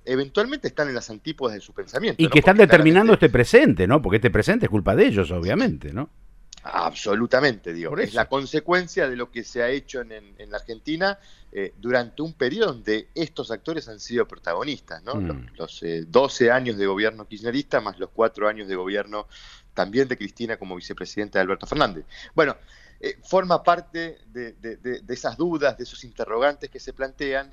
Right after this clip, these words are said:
Speaker 1: eh, sobre todo cuando aparecen, por ejemplo,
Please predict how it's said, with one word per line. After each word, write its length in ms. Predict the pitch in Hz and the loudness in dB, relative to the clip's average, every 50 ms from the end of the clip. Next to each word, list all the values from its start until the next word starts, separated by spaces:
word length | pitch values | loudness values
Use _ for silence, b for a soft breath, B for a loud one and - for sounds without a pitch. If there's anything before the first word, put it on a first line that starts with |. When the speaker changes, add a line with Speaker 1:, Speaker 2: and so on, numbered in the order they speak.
| - - | -20 -16
Speaker 1:
eh, 180 | 113 110 104 98 | -12 -12 -12 -12
sobre 280 | - - 131 120 123 123 | -8 -8 -4 -4 -4 -2
todo 300 | - 160 165 170 160 - | 0 -2 -2 -2 -4 -8
cuando 240 | 123 117 113 110 | -10 -12 -8 -8
aparecen, 500 | 107 104 107 104 110 120 113 - - 120 | -8 -6 -6 -6 -6 -8 -10 -12 -16 -18
por 240 | - - - 113 101 | -16 -8 -8 -8 -8
ejemplo, 680 | 95 - - 143 139 139 135 - - 139 139 143 147 156 | -8 -8 -6 -6 -6 -6 -12 -18 -18 -14 -14 -14 -14 -14